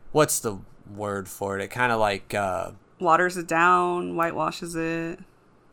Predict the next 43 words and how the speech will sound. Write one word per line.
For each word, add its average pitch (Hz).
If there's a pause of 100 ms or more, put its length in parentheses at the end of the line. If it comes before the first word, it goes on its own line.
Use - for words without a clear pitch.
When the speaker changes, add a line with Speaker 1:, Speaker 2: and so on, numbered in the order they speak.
(760)
Speaker 1:
Yes, 175
but -
that's 120
not 127
the -
thing 127
I'm 110
thinking 101
of. 98
It's 104
kinda, 131
what's 160
the, 143
like, 107
it, 123
it 160
kinda, 247
like, 190
exaggerates 117
on 95
things. -
Speaker 2:
Oh, 180 (300)
just -
exaggerates. 160 (260)
Speaker 1:
There 196
was 180
another 131
one 117
that 107
I 101
was 98
thinking 101
of. 92
Speaker 2:
I 247
don't 160
know. 147
Speaker 1:
But 95
either 123
way, 90
yeah, 95
that's 95
pretty 95
much. -